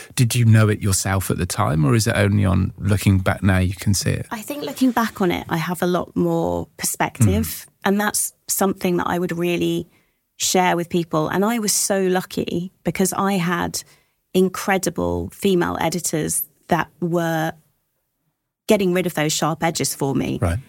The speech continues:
Speaker 2: that were saying, "Have you considered doing this? Look at, you could flex your hours like this." Like,
Speaker 1: Mm.
Speaker 2: they were so committed
Speaker 1: Yeah.
Speaker 2: to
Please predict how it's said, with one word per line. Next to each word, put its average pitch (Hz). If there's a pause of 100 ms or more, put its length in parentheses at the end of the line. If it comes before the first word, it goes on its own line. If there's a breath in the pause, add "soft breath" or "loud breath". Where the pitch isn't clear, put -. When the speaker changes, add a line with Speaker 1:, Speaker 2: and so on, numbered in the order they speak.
(160)
Speaker 2:
that 175
were 156
saying, 175
"Have 196
you 196
considered 185
doing 175
this? 160 (720 soft breath)
Look 180
at, - (120)
you 185
could 196
flex -
your 180
hours 175
like 165
this." 160
Like, 180
Speaker 1:
Mm. 90
Speaker 2:
they 190
were 196
so 185
committed -
Speaker 1:
Yeah. 85
Speaker 2:
to 165